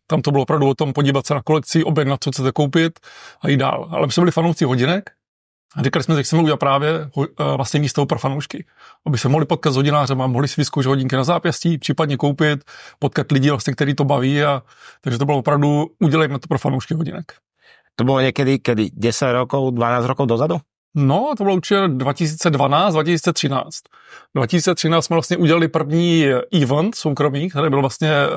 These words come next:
Speaker 1: ve spolupráci s Petrem Šedivým a byl to Vulcan Armin Strom večírek.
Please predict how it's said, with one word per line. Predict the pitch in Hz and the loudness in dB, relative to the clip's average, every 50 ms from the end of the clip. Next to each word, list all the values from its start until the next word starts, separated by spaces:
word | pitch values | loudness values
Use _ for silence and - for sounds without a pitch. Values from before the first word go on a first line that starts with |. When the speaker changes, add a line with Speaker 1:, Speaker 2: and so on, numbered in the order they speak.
| - 165 | -4 -4
Speaker 1:
ve | 151 156 | -4 -4
spolupráci | - - 147 139 151 147 - - 147 | -2 -2 0 0 0 0 0 -2 -2
s | |
Petrem | - 151 - 156 156 143 | -2 -2 -2 0 -2 0
Šedivým | - 165 165 156 165 170 170 165 | 0 0 0 2 2 2 2 2
a | 165 143 | 0 0
byl | 135 143 135 | 0 -2 -2
to | - 156 151 147 139 - - 120 | 0 0 2 2 2 0 0 2
Vulcan | 131 147 143 139 - 160 160 151 | 2 2 2 2 0 0 2 2
Armin | 151 143 143 147 131 | 0 2 2 0 0
Strom | - - 139 143 165 196 | 0 0 -2 0 0 -2
večírek. | 196 - - 180 170 180 190 196 - - | -2 -2 0 0 2 2 0 -2 -4 -12